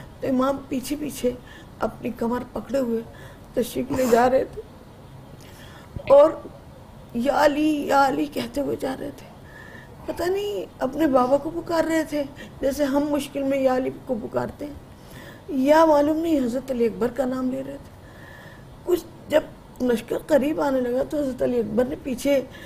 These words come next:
देखा और फरमाया, "बाबा, इस तरह आप मेरे पीछे पीछे ना आइए, मेरे लिए आगे जाना मुश्किल हो रहा है।" इमाम वापस चले गए और एक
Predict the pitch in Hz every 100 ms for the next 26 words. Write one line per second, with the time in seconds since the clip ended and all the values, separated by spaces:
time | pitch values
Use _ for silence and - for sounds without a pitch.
0 | - - - 233 226 294 311 - 262 233
1 | 240 269 247 247 277 359 - - - -
2 | - - 311 - 320 330 294 302 311 -
3 | - - - - - 233 269 285 - 277
4 | 320 311 277 294 262 269 302 277 285 -
5 | - 285 294 302 311 311 285 277 311 285
6 | 254 262 277 - - 285 262 - - 320
7 | 359 - - - - - - - - -
8 | - - - 269 262 262 269 262 262 294
9 | 294 269 262 262 269 - - - - -
10 | 262 285